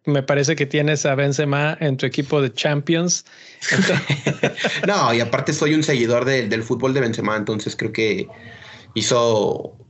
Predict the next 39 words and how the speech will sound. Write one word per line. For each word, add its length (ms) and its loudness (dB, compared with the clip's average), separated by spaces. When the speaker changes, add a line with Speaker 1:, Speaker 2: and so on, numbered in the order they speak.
Speaker 2:
cada 300 0
que 80 0
hace 180 0
esas 220 0
exhibiciones 680 0
hace 220 0
ver 180 2
mal 260 0
a 40 0
los 180 0
equipos. 480 -6
Yo 140 2
pensaba 360 0
que 100 -2
el 320 -4
resultado 480 0
de 120 0
Chelsea 360 -2
contra 260 -2
Brentford 540 -2
era 140 0
una 140 2
anomalía, 720 0
de 160 -2
decir, 400 -4
Tuchel 460 -2
tiró 240 2
línea 260 2
de 160 -2
cuatro 420 -2
para 160 -2
hacer 200 -4
pensar 260 0
al 100 2
Madrid 420 0
que 80 -2
están 240 -2
jugando 380 0
mal. 220 -4